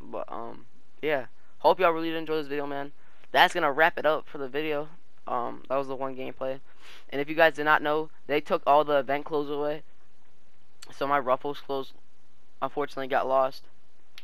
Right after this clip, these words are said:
And you can see right here, I'm ninety-nine point, ninety-nine point zero, and it says, "You have not reached ninety-nine," because I already reached it. I told y'all. I already reached it. But make sure y'all drop a sub, share the video with your friends. I love each and every one of you.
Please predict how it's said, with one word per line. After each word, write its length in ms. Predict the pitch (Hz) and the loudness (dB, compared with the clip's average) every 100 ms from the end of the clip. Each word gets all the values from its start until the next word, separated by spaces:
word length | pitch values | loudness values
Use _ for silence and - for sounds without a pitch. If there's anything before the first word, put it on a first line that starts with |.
| - - - - - | -6 -6 -6 -6 -2
And 80 | 151 | -2
you 60 | |
can 120 | 156 | -2
see 220 | 151 147 156 | -4 0 2
right 200 | 143 156 | 4 2
here, 240 | 139 139 | 0 4
I'm 200 | - 135 | 4 4
ninety-nine 400 | 135 151 147 143 | 4 4 4 2
point, 340 | 143 156 143 - - - | 0 -2 -2 -4 -8 -4
ninety-nine 360 | 131 139 151 135 | -2 0 0 -2
point 200 | 135 127 | -4 -4
zero, 340 | 131 135 139 - | -4 -4 -4 -6
and 160 | 135 | -6
it 80 | 131 | -2
says, 260 | 147 135 - | -2 -2 -4
"You 180 | 135 147 | -4 -2
have 120 | 135 | 0
not 180 | 131 - | 0 0
reached 200 | 131 - | -4 -4
ninety-nine," 400 | 135 123 127 139 - - | -4 -2 -4 -4 -8 -8
because 180 | 151 - | -4 6
I 120 | 165 | 10
already 240 | 160 180 165 | 10 8 4
reached 360 | 180 202 - | 0 -4 -4
it. 100 | - | -2
I 80 | 214 | -2
told 260 | - 165 - | 0 -2 -2
y'all. 200 | - - - - - - | -6 -6 -6 -8 -6 -6
I 40 | - | 0
already 200 | 143 147 | 2 2
reached 280 | 156 - - | -2 -4 -6
it. 140 | - - - - - - | -6 -6 -6 -6 -6 -2
But 260 | 127 113 - - | 2 2 0 -2
make 160 | 170 180 | -2 6
sure 120 | 185 | 8
y'all 80 | 175 | 8
drop 160 | 160 | 6
a 40 | 165 | 4
sub, 440 | 170 165 156 147 - - | 4 6 6 2 -6 -8
share 300 | - - 170 | -6 0 2
the 60 | 165 | 2
video 180 | 156 160 | 0 0
with 60 | |
your 80 | 143 | -2
friends. 480 | - 147 139 139 - - - - | 0 0 0 -4 -6 -6 -6 0
I 60 | |
love 220 | 135 147 - | 4 4 2
each 160 | 143 | -4
and 80 | 143 | 0
every 120 | 139 | 0
one 180 | 135 127 | 0 -4
of 20 | |
you. 160 | 131 | -6